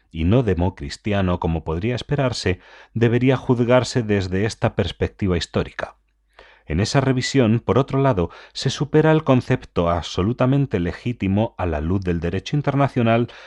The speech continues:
de reembolso y se instaura el de la contribución voluntaria de la que el Estado se limita a hacer de recaudador. El famoso ocho por mil, pues,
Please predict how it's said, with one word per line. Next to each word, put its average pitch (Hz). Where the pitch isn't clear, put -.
de 107
reembolso 104
y 117
se -
instaura 143
el 107
de 107
la 101
contribución 113
voluntaria 113
de 92
la 87
que 87
el 82
Estado 117
se -
limita 87
a 78
hacer 123
de 131
recaudador. 110
El 107
famoso 139
ocho -
por 107
mil, 120
pues, 80